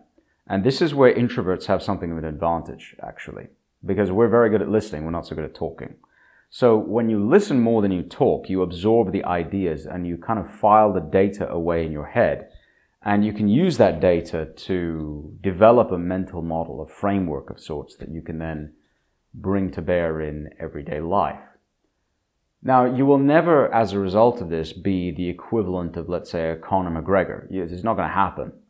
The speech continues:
Uh, Conor is just this larger-than-life personality who's very extroverted, very, very in-your-face, very alpha male. He's got this swagger and this sort of,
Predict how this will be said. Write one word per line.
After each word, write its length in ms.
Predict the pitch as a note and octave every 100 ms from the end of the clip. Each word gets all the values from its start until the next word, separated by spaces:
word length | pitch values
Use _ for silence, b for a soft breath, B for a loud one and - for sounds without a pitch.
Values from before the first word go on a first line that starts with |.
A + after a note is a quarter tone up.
| F2+
Uh, 420 | E2 D#2 D2+ D2 - -
Conor 420 | - C3+ D3 A2
is 120 | F2
just 180 | F#2 G2+
this 140 | E2
larger-than-life 840 | D#2+ F2 G2+ A2+ F#2+ F2 E2+ E2+ -
personality 580 | E2 D2+ D#2+ D#2+ D#2+ D2
who's 180 | D2+ D2+
very 240 | G#2+ G#2
extroverted, 640 | D2+ C#2+ D#2 D2+ D2 C#2 - b b b b
very, 500 | F2+ D#2+ G2 B2+ B2+
very 340 | G2 F#2+ F#2 F#2+
in-your-face, 640 | F2+ D#2 D2+ - E2 D#2+
very 360 | D#2+ G2+ B2 G2+
alpha 300 | E2+ D#2+ E2+
male. 340 | D#2 D2+ D2+
He's 140 | D#2+
got 160 | D#2+ G2
this 180 | E2 -
swagger 640 | - G#2+ G#2+ G#2+ F#2 E2
and 120 | D2+
this 180 | D#2 D2
sort 160 | -
of, 100 | D2+